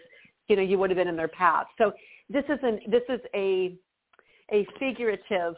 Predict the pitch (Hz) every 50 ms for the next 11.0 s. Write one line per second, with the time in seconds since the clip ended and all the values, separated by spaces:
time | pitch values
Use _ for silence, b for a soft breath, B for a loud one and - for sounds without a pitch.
0 | - - _ _ _ _ - 202 190 175 156 170 202 175 170 170 185 190 247 240
1 | 247 262 269 269 - b b b b - 220 220 - 220 220 202 214 185 214 196
2 | 196 190 - - 233 208 208 196 208 208 - 196 185 190 220 233 226 226 233 202
3 | 185 190 - 185 185 180 - _ - 208 202 208 220 190 127 196 202 196 - -
4 | 196 - - 196 175 170 - - 185 180 175 170 170 170 170 170 170 175 175 165
5 | - B B B B B B B - 220 220 240 320 466 523 - - - 269 247
6 | 226 208 202 202 196 202 196 202 202 - _ _ - 233 240 - - 208 202 196
7 | 196 214 220 - _ - - 233 233 233 233 - - 240 233 233 233 - 196 202
8 | 202 202 - 220 196 190 185 - 175 160 - 190 196 196 202 202 196 190 185 180
9 | 180 180 196 190 - - 202 185 - - _ - 190 185 185 180 - 190 175 180
10 | 175 170 165 - 180 170 170 165 - 180 180 185 175 - 185 180 - 190 180